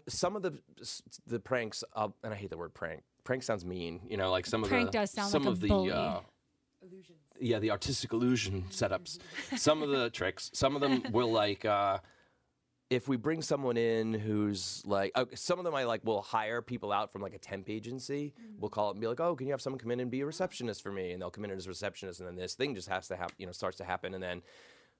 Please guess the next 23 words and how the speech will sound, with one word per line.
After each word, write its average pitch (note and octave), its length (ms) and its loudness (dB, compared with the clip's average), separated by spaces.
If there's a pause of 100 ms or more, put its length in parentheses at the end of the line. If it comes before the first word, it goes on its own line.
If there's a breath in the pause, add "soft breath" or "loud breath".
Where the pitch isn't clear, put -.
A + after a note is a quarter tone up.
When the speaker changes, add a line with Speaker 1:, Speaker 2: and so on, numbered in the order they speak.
(260)
Speaker 1:
I - 80 2
reveal, G2 340 0
like, G#2 140 2
"Oh, D3+ 420 2
you C3+ 120 -4
know, A#2 420 0
I, G2+ 160 2 (240)
this G#2 180 -6
was G2 300 -6
a G2+ 180 0
show," D#3 440 2
and F#2 280 -6 (100)
usually C3 300 0
it's G#2+ 120 -2
great, A2 180 2
but G2+ 80 2
it, - 100 -6
sometimes D3+ 400 -4
if G#2 80 -8
you G#2 80 -4
get A2 200 0
that, F#2+ 200 -2
like, F2+ 400 -4